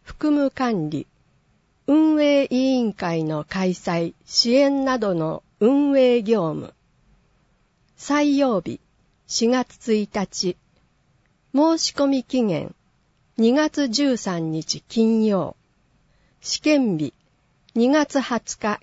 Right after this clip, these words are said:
金曜。選考方法、書類と面接。申し込み方法など、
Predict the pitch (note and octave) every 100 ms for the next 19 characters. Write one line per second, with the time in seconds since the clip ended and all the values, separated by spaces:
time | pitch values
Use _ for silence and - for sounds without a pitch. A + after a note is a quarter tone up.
0 | _ - A#3 A#3+ A3+ G#3 E3 - _ _
1 | _ _ _ _ _ _ _ _ _ _
2 | - D4 D#4+ D#4+ - C#4+ C4+ C4+ B3+ F#3+
3 | - D3 B2+ - _ _ _ _ _ _
4 | - A3+ A3+ C#4+ C#4 - B3 - F#3 F#3
5 | F#3+ F3+ F3+ E3 - E3+ - _ _ _
6 | _ _ _ _ _ _ _ _ _ C4+
7 | F4 E4+ - D#4+ D4+ C#4+ C#4+ A#3 F#3+ F3
8 | F#3 F#3+ D#3